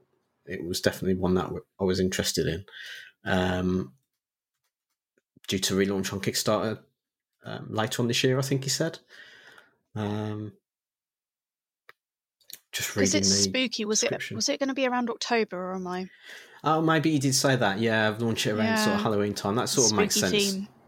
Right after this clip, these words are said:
Speaker 2: Mm.
Speaker 1: Yeah. Uh,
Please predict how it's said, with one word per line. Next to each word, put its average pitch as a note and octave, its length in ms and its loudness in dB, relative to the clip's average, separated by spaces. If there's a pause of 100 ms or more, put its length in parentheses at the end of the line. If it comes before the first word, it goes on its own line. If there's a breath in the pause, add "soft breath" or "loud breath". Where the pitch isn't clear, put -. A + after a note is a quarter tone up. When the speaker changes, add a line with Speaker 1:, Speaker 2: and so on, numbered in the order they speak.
(100)
Speaker 2:
Mm. G3+ 260 -4
Speaker 1:
Yeah. G2 420 0 (1200 loud breath)
Uh, A2+ 840 0